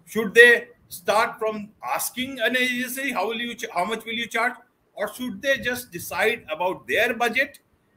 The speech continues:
and then go with that and talk to agencies or individuals who are fitting that particular budget and go with what expectations?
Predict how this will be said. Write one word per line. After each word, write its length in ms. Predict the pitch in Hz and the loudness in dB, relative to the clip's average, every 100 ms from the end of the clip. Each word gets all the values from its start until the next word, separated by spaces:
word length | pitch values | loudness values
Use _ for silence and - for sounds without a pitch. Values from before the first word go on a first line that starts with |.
| _ - | _ -10
and 160 | 185 | -4
then 380 | 190 254 247 - - - _ | 0 0 -2 -12 -18 -20 _
go 220 | - 220 214 | 8 8 8
with 200 | 165 - | 2 2
that 360 | 123 123 123 _ - | 2 2 -4 _ -6
and 200 | 143 151 | -4 -4
talk 260 | 170 170 - | -4 -4 -6
to 160 | 185 131 | -8 -4
agencies 640 | 147 170 170 185 180 180 - | -2 -2 -4 -4 -4 -4 -4
or 260 | 131 120 - _ _ - | -4 -4 -8 _ _ -8
individuals 800 | 170 233 254 220 208 160 - - _ - - | -2 0 0 2 2 2 -2 -14 _ -20 -16
who 180 | 139 156 | -10 -6
are 380 | 135 156 240 - _ _ | 0 2 0 -6 _ _
fitting 360 | 151 143 165 147 | -8 -4 -4 0
that 360 | 127 - - - | 0 -2 -8 -14
particular 460 | 110 92 123 120 | -14 -14 -6 -6
budget 400 | 101 101 101 101 - 135 | -6 -10 -12 -14 -8 2
and 260 | 214 254 - _ - 123 | 2 2 -8 _ -12 -2
go 220 | 196 220 | 2 2
with 160 | 196 208 - _ | 0 -6 -12 _
what 240 | 160 208 | 2 2
expectations? 880 | 190 - - - - 101 - 104 - | 2 -6 -10 -14 -12 -14 -14 -16 -18